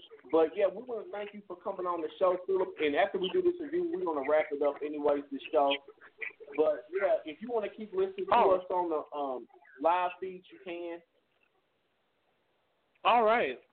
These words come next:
Speaker 1: Yeah, we'll still be on Facebook Live.
Speaker 2: Okay. All right. Thank you, guys.
Speaker 1: All righty.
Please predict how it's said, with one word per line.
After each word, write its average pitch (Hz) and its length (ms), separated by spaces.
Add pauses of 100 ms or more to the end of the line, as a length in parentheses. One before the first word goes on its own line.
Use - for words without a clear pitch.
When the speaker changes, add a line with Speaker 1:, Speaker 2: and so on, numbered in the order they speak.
(100)
Speaker 1:
Yeah, 277 100
we'll 294 220
still - 140
be 175 160
on 160 140
Facebook 151 440
Live. 131 360 (2000)
Speaker 2:
Okay. 208 500 (460)
All 202 120
right. 214 260
Thank 233 200
you, 240 80
guys. 190 320 (180)
Speaker 1:
All 160 140
righty. 202 320